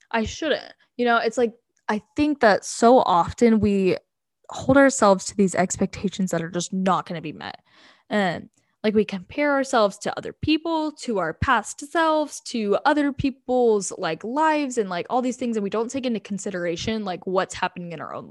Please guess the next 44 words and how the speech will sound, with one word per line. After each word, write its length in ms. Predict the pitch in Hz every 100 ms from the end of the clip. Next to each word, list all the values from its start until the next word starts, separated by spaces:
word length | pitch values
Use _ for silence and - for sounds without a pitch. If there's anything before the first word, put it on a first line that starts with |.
| -
lives. 200 | - - - - -
And 120 | -
I 40 | 214
think, 240 | 247 247
like, 260 | 226 180 - - - _
the, 360 | 202 196 170 95 -
um, 400 | 196 165 202 202 _ _ - -
flip 340 | _ 285 330 330
side 260 | 277 214
of 80 | 196
this, 220 | 185 180
like, 160 | 185 180
how 160 | 254
we 140 | 254 233
can 100 | 202
apply 600 | 180 _ _ - - 247
it 180 | 220 202
to 160 | -
our 160 | 196 175
faith 400 | - 311 240 196 202
is 100 | 196
that, 160 | 156
like, 220 | 143 151 _
I 420 | 196 190 240 311 - _ _ _ _ _ _
hold 200 | 277 277
myself 300 | 277 302 269
to 80 |
these 160 | 302 -
expectations, 960 | 269 - 262 254 214 202 269 277 294 - _ _ _ _ _ _ _ -
like, 240 | 220 196 -
such 460 | - - 254 262 -
high 280 | - 214
expectations 680 | 185 - 190 180 185 180 180
when 80 | 175
it 80 | 160
comes 180 | 180 180
to 40 |
the 60 | 180
faith. 160 | 156
I'm 100 | 185
like, 160 | 180 -
"I 200 | 202 208
cannot 360 | - 185 160 -
sin. 400 | - 294 285